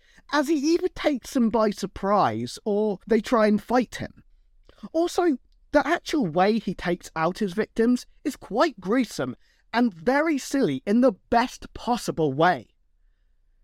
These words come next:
With his first victim, for instance, he pulls out his brain using a clothes hanger. So basically, with each of his victims, he performs one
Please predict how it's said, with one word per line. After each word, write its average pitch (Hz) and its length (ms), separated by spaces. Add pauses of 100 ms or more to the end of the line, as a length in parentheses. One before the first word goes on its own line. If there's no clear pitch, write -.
(220)
With 339 140
his 294 180
first 220 380
victim, 147 340
for 143 120
instance, 127 680 (220)
he 262 160
pulls 254 460
out 240 200
his 214 140
brain 165 640 (140)
using 196 440
a 180 100
clothes 196 580
hanger. 123 420 (580)
So 339 180
basically, 285 540
with 240 220
each 262 300
of 202 80
his 190 140
victims, 202 640
he 208 420 (220)
performs 262 540
one 220 600